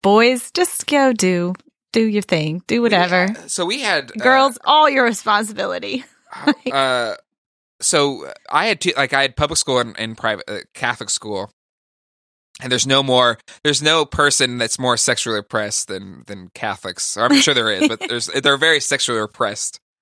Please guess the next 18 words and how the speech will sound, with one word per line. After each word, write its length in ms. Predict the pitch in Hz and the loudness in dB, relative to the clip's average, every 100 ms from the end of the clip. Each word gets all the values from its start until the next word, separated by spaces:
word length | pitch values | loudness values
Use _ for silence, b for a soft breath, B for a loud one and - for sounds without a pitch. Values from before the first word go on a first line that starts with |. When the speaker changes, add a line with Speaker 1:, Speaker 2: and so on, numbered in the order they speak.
| _ | _
Speaker 2:
religion. 500 | 113 110 110 107 90 - _ _ _ - | -10 -6 -6 -8 -12 -18 _ _ _ -2
Um, 440 | 127 120 104 104 - _ - - | 0 2 0 -8 -20 _ -20 -6
and 580 | 127 131 123 117 113 110 - | 0 2 2 -2 -8 -16 -8
so 260 | - 123 107 | 0 2 4
ours 340 | 131 147 135 | 4 2 -2
were, 100 | 123 - | -6 -6
it 80 | 123 | -6
was 120 | 110 | -6
in 80 | 104 | -8
fifth 280 | - 131 - | -4 -4 -2
grade. 120 | 104 | -6
It 40 | 98 | -6
was 80 | |
called 220 | - 98 104 | -4 -6 -6
The 60 | |
Facts 360 | - 107 104 - | -6 -4 -4 -6
of 120 | 98 | -8
Life. 440 | 95 92 87 - | -8 -8 -10 -18